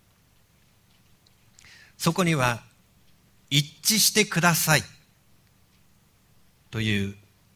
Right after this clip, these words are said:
言葉があり、その前には、「ユーオディアに進め、スントケに進めます」と書かれています。このユーオディア、スントケ。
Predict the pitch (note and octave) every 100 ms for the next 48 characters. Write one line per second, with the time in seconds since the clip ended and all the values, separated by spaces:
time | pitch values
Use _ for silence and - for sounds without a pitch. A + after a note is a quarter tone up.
0 | _ - A2 G2+ F2+ F2 A#2 - - _
1 | _ _ - A2+ A2+ A#2 G2+ G2 A2 C#3
2 | - _ _ _ _ _ _ _ _ _
3 | - B2 F3+ F#3 F3 C#3 A#2 G2+ F#2+ -
4 | G#2 - D3 D#3+ - _ _ _ _ -
5 | - - A3+ D3+ - G#2+ F2 G2 C#3+ -
6 | - G2 F#2+ F2 B2 - - - _ -
7 | - - D#2 C3+ A#2+ D#2 - - _ _
8 | _ _ _ _ _ _ _ _ _ _
9 | _ _ _ _ _ _ _ - - A#2
10 | C3+ A2 - _ _ _ - A#2+ E3 E3+
11 | F3+ E3 C3+ G2+ E2 - _ _ _ _
12 | _ _ - - - D#3 G#2+ - - -